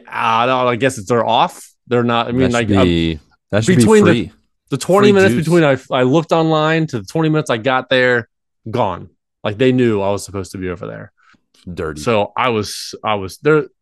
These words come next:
Speaker 1: so mad. I was so mad. I, I want passion. Not, I would, all I would wanna do right now is just eat and drink, and nothing is satisfying me. I cannot find anything that satisfies me right now.
Speaker 2: Mm.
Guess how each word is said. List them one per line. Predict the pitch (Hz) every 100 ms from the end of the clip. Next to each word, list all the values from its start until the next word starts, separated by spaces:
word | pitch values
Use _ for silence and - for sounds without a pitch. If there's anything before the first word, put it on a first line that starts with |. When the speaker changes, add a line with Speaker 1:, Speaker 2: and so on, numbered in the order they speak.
| _ _
Speaker 1:
so | - 143 117
mad. | 101 87 85 _ _
I | 127
was | 107 95
so | 113 98
mad. | 95 92 92 - _ _ _ _
I, | 113 110 107 107 -
I | 120
want | 110 110 120 120 _ _ _ _
passion. | 117 104 127
Not, | 156 147 -
I | 147
would, | 156 143
all | 131 156
I | 185
would | 160 160 151
wanna | 139 147
do | 120 120 127
right | 127
now | 123 123 120 120 _ _ _
is | 123 110
just | 120 110 -
eat | 127 135
and | 123
drink, | 95 113 156 156 _ -
and | 117 123
nothing | 131 123 123
is | 113 -
satisfying | 101 98 - 92 90
me. | 101 101 _ _ _ _ _ -
I | 107
cannot | 135 117 107
find | 110 101 -
anything | 113 104 101
that | 98
satisfies | - 101 90 - 98 98
me | 101
right | 101
now. | 104 104 - _ _ _ _ _ _ 107
Speaker 2:
Mm. | 95